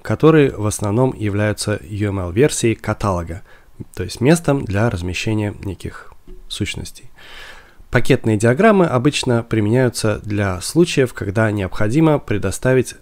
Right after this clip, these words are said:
способ группировки связанных элементов U M L и определения области их имен, или когда нужно предоставить способ визуализации зависимости между частями системы,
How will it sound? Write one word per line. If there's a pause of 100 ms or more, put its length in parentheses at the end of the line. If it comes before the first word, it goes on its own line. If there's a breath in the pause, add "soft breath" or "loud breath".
способ
группировки
связанных
элементов
U
M
L (160)
и
определения
области
их
имен, (160)
или
когда
нужно
предоставить
способ
визуализации
зависимости
между
частями
системы,